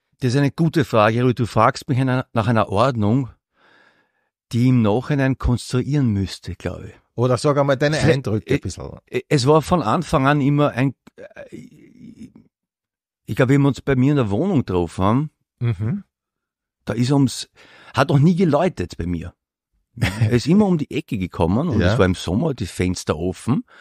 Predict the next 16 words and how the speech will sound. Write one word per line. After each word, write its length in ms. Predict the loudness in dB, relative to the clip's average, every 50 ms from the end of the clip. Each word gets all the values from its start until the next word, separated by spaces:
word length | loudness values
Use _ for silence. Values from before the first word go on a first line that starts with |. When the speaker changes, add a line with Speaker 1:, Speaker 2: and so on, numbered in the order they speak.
| -20 -20 -10 -2
Speaker 1:
und 180 | 0 0 2 4
du 40 | 4
Speaker 2:
Mhm. 40 | 2
Speaker 1:
hast 60 | 2 2
schon 80 | -2
gehört 280 | 0 2 2 2 2 0
von, 240 | -2 -4 -2 -2 -2
vom 220 | -4 -4 -4 -4
Ecken, 440 | -2 -2 -4 -4 -2 -2 -2 -2 -2 _ _ _ _ _ _ _ _ _ _ _ _ -2
„Gerhard!“ 1080 | 2 4 4 6 6 6 6 6 6 6 6 6 6 6 6 6 6 4 4 0 _ _ _ -8
Denk 120 | -4 -2 0
mal, 120 | 0 0
warum 180 | 0 -2 -2 0
läutest 400 | 0 -2 -2 -4 -6 -10 -8 -8
du 60 | -8
nicht? 320 | -8 -8 -10 -14 -16 -20